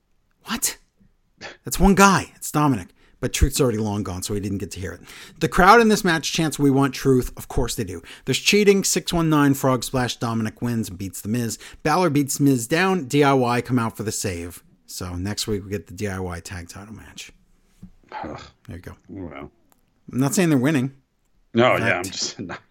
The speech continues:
Speaker 1: they're
Speaker 2: no
Speaker 1: not
Speaker 2: one
Speaker 1: winning.
Speaker 2: is.
Speaker 1: Uh, backstage interview with Damian Priest. Truth comes in to give Priest his cut of the bootleg merch money. And Priest is like, "No, not right now. I'm busy.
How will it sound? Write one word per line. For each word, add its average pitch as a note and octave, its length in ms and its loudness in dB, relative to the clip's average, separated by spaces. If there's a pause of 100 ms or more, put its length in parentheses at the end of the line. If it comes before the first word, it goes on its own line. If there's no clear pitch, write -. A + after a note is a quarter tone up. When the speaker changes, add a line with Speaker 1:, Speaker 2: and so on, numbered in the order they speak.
(120)
Speaker 1:
they're C#3+ 100 -6
Speaker 2:
no - 80 -8
Speaker 1:
not A#2 120 4
Speaker 2:
one B2+ 80 2
Speaker 1:
winning. A2+ 220 -2
Speaker 2:
is. - 200 -18 (540)
Speaker 1:
Uh, D3+ 120 4
backstage F3 480 4
interview D#3+ 220 2
with C3+ 160 0
Damian C3 300 2
Priest. - 500 -2 (720)
Truth C4 420 4
comes E3+ 300 2
in A2+ 220 0
to - 80 -12
give D3 200 0
Priest D#3+ 320 -2
his C#3+ 160 0
cut - 440 -2
of A2 80 -8
the A2+ 100 -4 (300)
bootleg A#2+ 420 -2
merch C3 260 0
money. F#2 280 -6 (640)
And C3 160 -4
Priest D#3+ 220 0
is C3 120 -4
like, B2+ 160 -4
"No, B2 320 -2
not C#3 200 2
right C#3+ 120 4
now. A#2+ 140 2
I'm A2+ 100 -2
busy. G#2 380 -4